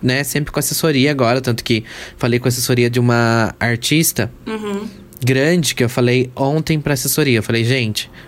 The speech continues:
Speaker 1: olha, já aconteceu da gente fazer todo um trabalho, separar uma equipe pra isso, e a pessoa nem compartilhar nos stories.
Speaker 2: Imagina.
Speaker 1: Então eu preciso que você fale com o artista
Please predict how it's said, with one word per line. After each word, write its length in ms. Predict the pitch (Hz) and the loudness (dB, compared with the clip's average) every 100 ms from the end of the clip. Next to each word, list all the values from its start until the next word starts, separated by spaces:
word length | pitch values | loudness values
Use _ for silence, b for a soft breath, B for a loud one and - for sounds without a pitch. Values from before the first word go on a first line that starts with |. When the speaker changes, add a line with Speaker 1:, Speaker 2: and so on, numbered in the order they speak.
| - | -4
Speaker 1:
olha, 380 | 123 117 104 95 - - - - - - - - - - | 0 0 -2 -4 -10 -20 -20 -20 -20 -20 -20 -20 -20 -6
já 220 | 123 120 123 | 0 2 2
aconteceu 640 | 139 151 185 180 131 120 | 0 -2 -2 -2 0 2
da 100 | 120 | 2
gente 180 | 117 117 | 0 -2
fazer 200 | 131 117 | 0 0
todo 240 | 110 143 180 | 2 2 4
um 60 | |
trabalho, 720 | 214 214 175 135 113 117 151 - - - - - - - - - - - B B B | 2 0 0 0 0 2 0 -2 -14 -20 -20 -20 -20 -20 -20 -20 -20 -14 B B B
separar 440 | - 127 123 120 127 | -4 -2 0 0 2
uma 120 | 160 | 0
equipe 460 | 175 - 175 208 | -2 -2 -2 0
pra 220 | 196 196 170 | -2 -2 0
isso, 500 | 120 117 - 202 254 - B B B B B - | 2 2 2 0 -2 -12 B B B B B 0
e 60 | 135 | 0
a 60 | |
pessoa 340 | 143 151 175 165 | 0 0 0 2
nem 220 | 139 160 | 0 0
compartilhar 460 | 214 226 220 214 | 0 0 0 0
nos 140 | 202 220 254 | 2 2 2
stories. 540 | 277 202 113 107 - - - - - - - - | 2 0 0 -2 -6 -10 -20 -20 -20 -20 -20 -12
Speaker 2:
Imagina. 480 | 208 196 208 208 196 | -8 -6 -6 -4 0
Speaker 1:
Então 320 | 139 123 127 | 2 2 0
eu 80 | 139 | 0
preciso 420 | 175 156 147 156 | 0 0 2 0
que 340 | 185 - 160 175 B B | -2 -2 -2 -2 B B
você 220 | 139 131 139 | -2 -2 0
fale 300 | 143 135 156 | -2 0 0
com 180 | 185 | 2
o 40 | 170 | 2
artista 720 | 156 - - 117 120 - 202 | 2 -2 0 2 2 0 -2